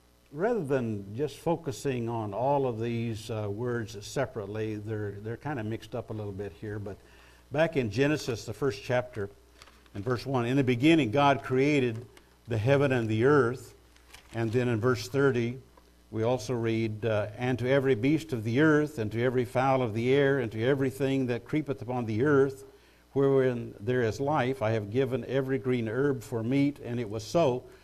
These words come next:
So here the same word earth is translated from eretz, that is also translated as world.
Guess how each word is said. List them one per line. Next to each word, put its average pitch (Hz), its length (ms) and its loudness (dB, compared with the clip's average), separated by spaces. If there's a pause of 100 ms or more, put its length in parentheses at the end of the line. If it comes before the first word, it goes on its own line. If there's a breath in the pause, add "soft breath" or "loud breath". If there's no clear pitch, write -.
(180 loud breath)
So 135 180 -2
here 185 260 6
the 135 140 0
same 156 380 2
word 131 340 4
earth 147 400 4
is 120 140 -4
translated 120 720 -4 (720 soft breath)
from 113 240 0
eretz, 135 640 2
that 127 140 0
is 107 100 -6
also 156 300 0
translated 113 680 -2
as 107 260 -2
world. 110 560 2